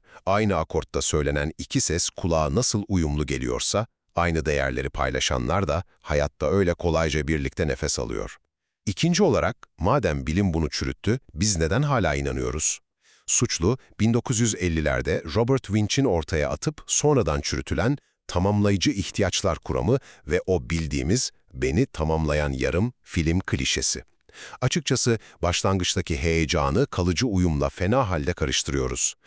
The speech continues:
Ama şuna dikkat. Acaba o çok zıt sandığımız partnerimize temelde çok mu benziyoruz? Araştırmalar gösteriyor ki asıl çekim gerçek farklılıklardan değil, biz ne kadar da benziyoruz yanılgısından,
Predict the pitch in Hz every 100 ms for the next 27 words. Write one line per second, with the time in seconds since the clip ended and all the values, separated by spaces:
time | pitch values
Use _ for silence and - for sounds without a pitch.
0 | - - - 85 98 - 82 71 - -
1 | 62 - - _ - 80 85 78 - 90
2 | - 120 - 69 95 - - 95 95 82
3 | 80 101 - 78 71 76 67 67 71 65
4 | - - _ 82 78 78 90 - 107 -
5 | 80 67 62 65 62 57 - - _ _
6 | - - - 98 127 - 135 135 131 110
7 | 101 - 110 156 190 - 67 - 98 -
8 | 160 - 85 - 98 - - - 90 92
9 | 127 - 92 82 80 76 - 71 65 67
10 | 65 65 87 143 - _ 69 80 - 69
11 | 107 156 131 113 107 90 92 92 80 85
12 | 65 62 - - - 76 69 64 62 -
13 | 62 62 62